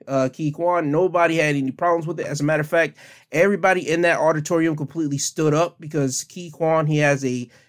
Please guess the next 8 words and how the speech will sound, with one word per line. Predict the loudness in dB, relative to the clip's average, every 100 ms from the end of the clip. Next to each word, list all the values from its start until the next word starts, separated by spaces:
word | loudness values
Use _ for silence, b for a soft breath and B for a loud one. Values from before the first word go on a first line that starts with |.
| b
inspiration | -6 -4 0 0 0 -6
story | -6 -2 0 0 -2 -6 -10 -8
behind | -2 0 0
him | 0 -2
because | -4 -4 -4 -4
he | -8 -6 -4 -2 -4
did | -6 -4
not, | -2 -2 -4